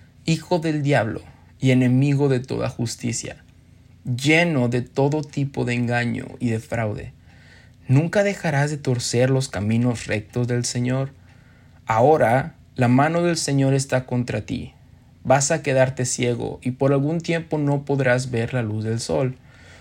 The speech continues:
Al instante cayeron sobre él sombra y oscuridad y comenzó a buscar a tientas a alguien que lo llevara de la mano. Al ver lo sucedido, el gobernador, ah, era gobernador, perdón.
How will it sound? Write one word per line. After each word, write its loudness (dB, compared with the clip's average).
Al 2
instante 2
cayeron 2
sobre -2
él 0
sombra 0
y 2
oscuridad -2
y -6
comenzó -2
a 2
buscar 0
a -2
tientas -4
a 0
alguien -2
que -6
lo -2
llevara -4
de 0
la 2
mano. 0
Al -2
ver 2
lo 0
sucedido, -2
el -2
gobernador, -2
ah, -6
era -2
gobernador, -6
perdón. -8